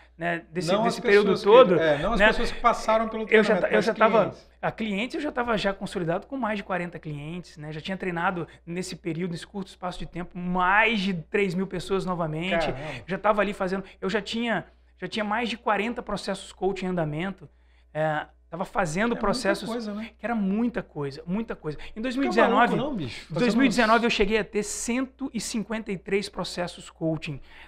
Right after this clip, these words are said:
Speaker 1: né, trabalhando com essas pessoas
Speaker 2: Mas é um
Speaker 1: individuais.
Speaker 2: negócio, é, porque coaching é muito pessoal, né? Mas pra cento e quarenta pessoas,
Speaker 1: Exatamente.
Speaker 2: fica maluco, não?
Speaker 1: Fiquei, não. Eu amei fazer todos esses processos, como eu amo até hoje fazer todos eles.
Speaker 2: Você continua fazendo?
Speaker 1: Eu continuo fazendo, exatamente. Então,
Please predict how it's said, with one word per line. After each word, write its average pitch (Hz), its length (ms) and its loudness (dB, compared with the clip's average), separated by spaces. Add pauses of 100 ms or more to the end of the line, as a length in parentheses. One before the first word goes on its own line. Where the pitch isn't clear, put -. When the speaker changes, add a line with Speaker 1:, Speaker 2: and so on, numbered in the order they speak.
Speaker 1:
né, 156 160 -2
trabalhando 170 520 0
com 165 60 -12
essas 156 160 -12
pessoas 156 380 -8
Speaker 2:
Mas 240 180 -4
é - 40 -2
um - 40 -2
Speaker 1:
individuais. 170 460 2
Speaker 2:
negócio, 202 120 2
é, 170 40 0
porque 202 300 -8
coaching 240 460 -6 (160)
é 240 80 -6
muito 240 720 -2 (100)
pessoal, 170 560 0
né? 156 720 -4
Mas 175 140 -8
pra 170 100 -10
cento 262 380 -6
e - 20 -14
quarenta 202 480 -2
pessoas, 202 420 -8
Speaker 1:
Exatamente. 156 640 -8 (120)
Speaker 2:
fica - 160 -8
maluco, 294 420 2
não? 208 120 -4 (160)
Speaker 1:
Fiquei, 170 280 -4
não. 135 300 -6
Eu 156 160 -2
amei 147 760 -6 (140)
fazer 135 340 -20
todos 151 200 -14
esses - 120 -18
processos, 147 380 -12
como 165 140 -4
eu 151 120 -2
amo 151 140 -2
até 151 160 -6
hoje 143 200 -6
fazer 143 200 -10
todos 135 300 -18
eles. 127 260 -16
Speaker 2:
Você - 100 -6
continua 180 360 -2
fazendo? 156 260 -4
Speaker 1:
Eu 190 60 -2
continuo 170 320 -2
fazendo, 135 480 -10
exatamente. 143 480 -20
Então, 202 200 -2